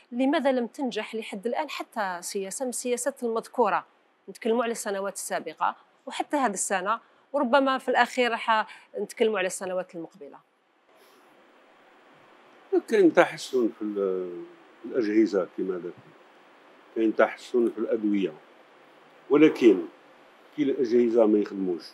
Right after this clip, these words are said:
Speaker 2: والأدوية ما كانش، سي ما-، سي كازيمون impossible دو ريغلي سا. آه، هذه ال-، الوباء تاع الكوفيد أثر ثاني على الجراحة، أثر على التشخيص المبكر، على الجراحة.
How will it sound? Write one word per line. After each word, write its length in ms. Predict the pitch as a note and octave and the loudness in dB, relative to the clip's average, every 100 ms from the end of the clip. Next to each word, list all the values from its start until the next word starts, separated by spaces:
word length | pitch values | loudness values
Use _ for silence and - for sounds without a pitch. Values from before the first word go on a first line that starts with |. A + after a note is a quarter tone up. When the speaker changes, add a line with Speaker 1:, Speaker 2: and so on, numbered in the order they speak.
| - - - - | -20 -20 -12 -2
Speaker 2:
والأدوية 580 | B2 C#3 A#2 A2+ C#3+ C#3 | 0 0 0 2 4 6
ما 160 | B2 | 6
كانش، 440 | A2+ C#3 A2 - - _ - _ - - _ _ _ | 6 6 6 0 -16 _ -20 _ -20 -20 _ _ _
سي 180 | - F4+ | -8 -4
ما-، 340 | D4+ G#3+ D3+ | -2 -4 -4
سي 180 | - D3 | -4 -2
كازيمون 460 | D#3 B2+ C#3+ E3 | 0 0 2 2
impossible 480 | B2+ B2+ B2 B2 F2+ | 2 0 -2 -6 -6
دو 80 | F#2 | -6
ريغلي 260 | F#2 F2 E2+ | -8 -8 -12
سا. 100 | _ _ _ _ _ _ _ _ _ _ _ _ _ _ _ _ _ | _ _ _ _ _ _ _ _ _ _ _ _ _ _ _ _ _
آه، 800 | A2 A2 G#2+ G#2 G#2 G2+ G2+ G#2 A#2 | -6 -2 -2 -4 -4 -6 -8 -8 -4
هذه 280 | B2 A#2+ | -4 -4
ال-، 420 | A2 G#2 G2 F#2+ G2 | -4 -4 -4 -8 -2
الوباء 340 | A2 A#2 A2 | 0 4 4
تاع 180 | G2 F2+ | 2 0
الكوفيد 520 | F#2 - A2+ D3+ C#3+ | -4 -2 0 2 2
أثر 400 | B2+ B2+ A#2+ G#2+ F#2+ | 2 2 0 -2 -2
ثاني 260 | G#2+ G2+ | -2 -2
على 100 | F#2 | -2
الجراحة، 680 | F#2 F2+ G2 A2 A2+ - - - _ _ A2 | -6 0 4 4 2 -2 -4 -14 _ _ -20
أثر 260 | - A2 | -6 -4
على 160 | G2 G2+ | -4 -4
التشخيص 800 | G2 F2+ F2 - G#2+ - F#2 F2 | -4 -4 -6 -10 -8 -6 -6 -6
المبكر، 500 | F#2+ A#2+ - D3 B2+ | -6 -6 -2 -2 0
على 120 | G2+ | -4
الجراحة. 560 | F2+ F#2+ F#2+ F#2 E3+ | -4 -2 -2 -2 -6